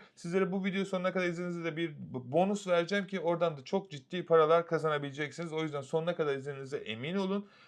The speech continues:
Buraya geldim. Post data bölümüne tıkladım arkadaşlar. Post data bölümüne tıkladıktan sonra görmüş olduğunuz gibi fotoğraflar, açıklamalar geliyor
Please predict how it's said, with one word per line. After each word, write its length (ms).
Buraya 220
geldim. 480
Post 280
data 240
bölümüne 420
tıkladım 440
arkadaşlar. 720
Post 260
data 260
bölümüne 400
tıkladıktan 640
sonra 340
görmüş 640
olduğunuz 580
gibi 200
fotoğraflar, 760
açıklamalar 760
geliyor 440